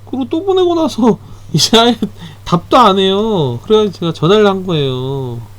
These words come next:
응? 이렇게 하는 건 아닌 것 같다고. 다른 분들도 안 좋게 얘기하-, 얘기하시는 분들 제가 많이 봤으니까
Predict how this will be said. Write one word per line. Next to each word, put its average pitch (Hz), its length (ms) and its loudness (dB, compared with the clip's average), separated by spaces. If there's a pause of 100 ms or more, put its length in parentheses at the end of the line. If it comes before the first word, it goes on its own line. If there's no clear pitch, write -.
(1800)
응? 170 220 -12
이렇게 185 320 0
하는 233 180 -2
건 185 180 -2
아닌 131 360 -2
것 240 80 -2
같다고. 131 840 -4
다른 139 180 -6
분들도 160 540 -4 (520)
안 135 120 -4
좋게 180 220 -2
얘기하-, 160 420 0
얘기하시는 156 640 -2
분들 131 220 -6
제가 123 220 -10
많이 123 300 -4
봤으니까 123 1200 -8